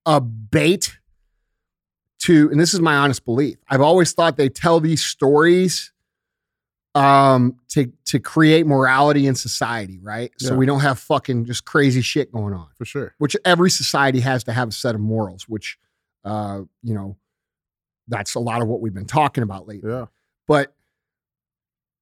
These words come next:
Speaker 1: so I've always been of the opinion that these stories have maybe been to create this illusion of something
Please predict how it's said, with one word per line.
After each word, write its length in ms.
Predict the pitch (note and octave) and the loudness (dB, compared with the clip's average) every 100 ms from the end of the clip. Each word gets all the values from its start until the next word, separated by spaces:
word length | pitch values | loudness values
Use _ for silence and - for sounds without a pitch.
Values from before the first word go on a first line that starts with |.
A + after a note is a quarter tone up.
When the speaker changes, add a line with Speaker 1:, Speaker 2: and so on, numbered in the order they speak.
| _ _ _ _ _ _ _ _ _ _ _ | _ _ _ _ _ _ _ _ _ _ _
Speaker 1:
so 200 | - G3 | -2 4
I've 160 | F3+ A3 | 6 6
always 240 | A#3 G3+ | 6 4
been 160 | C#3 F3+ | 4 2
of 100 | D#3+ | 4
the 120 | D#3 | 2
opinion 420 | D3 D#3 D3 C#3 B2+ | 2 0 2 2 2
that 220 | C3 C3 | 0 0
these 200 | D3 - | 0 0
stories 520 | - D3+ C#3 C3+ A#2+ | 0 2 4 2 -2
have 160 | C#3+ A#2+ | -4 -2
maybe 380 | B2 C3+ C3+ B2+ | 0 0 0 -2
been 580 | G#2 C3 B2+ A#2+ A#2+ - - | -2 0 0 0 -2 -6 -6
to 200 | D3+ C3 | -2 -2
create 640 | - D3 C3+ C3+ C#3 - | -2 0 2 0 -2 -6
this 180 | C3 - | -6 -6
illusion 480 | C3 B2 C#3 C3+ C#3 | -2 2 4 4 2
of 120 | B2 | -2
something 380 | - D3 B2+ A#2 | -2 -4 -4 -6